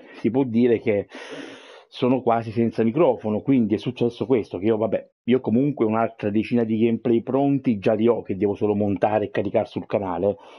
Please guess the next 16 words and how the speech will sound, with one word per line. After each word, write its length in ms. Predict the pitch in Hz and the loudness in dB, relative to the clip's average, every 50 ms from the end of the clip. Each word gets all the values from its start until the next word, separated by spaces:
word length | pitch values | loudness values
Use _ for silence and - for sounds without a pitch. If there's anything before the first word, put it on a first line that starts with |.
| - - _ | -20 -12 _
per 180 | - 104 95 | -6 -6 -2
quello 300 | - - 117 113 110 107 | 2 2 2 2 2 -2
sto 140 | - - 113 | -2 -2 -2
andando 300 | 104 101 104 104 104 104 | 0 0 0 0 0 0
un 100 | 117 113 | -2 0
po' 120 | - 165 180 | 0 -2 0
a 40 | |
rilento, 460 | 208 233 185 147 139 135 123 117 127 120 | 2 2 4 4 4 2 2 0 0 0
però 260 | 131 123 113 101 - - - - - - - - _ | 0 0 0 -2 -4 -10 -18 -20 -20 -20 -20 -12 _
la 160 | - 113 123 | -2 -2 0
buona 280 | 123 139 139 139 127 131 | 0 0 0 0 2 2
notizia 640 | 165 185 185 - 123 113 110 - - - 120 120 - | 0 0 0 0 0 -2 -2 -2 -2 0 0 2 2
è 180 | - 110 - | 0 -4 -4
che 140 | - - 117 | 0 2 2
oggi, 560 | 120 131 123 113 101 95 92 98 98 101 90 | 4 4 4 2 0 -2 -4 -2 -2 -2 -2
<laughs> 1040 | - - - - - - - - 147 - - _ _ - - - - - - - _ | -4 -10 -12 -12 -10 -10 -4 -2 -4 -4 -4 _ _ -20 -20 -20 -20 -20 -20 -20 _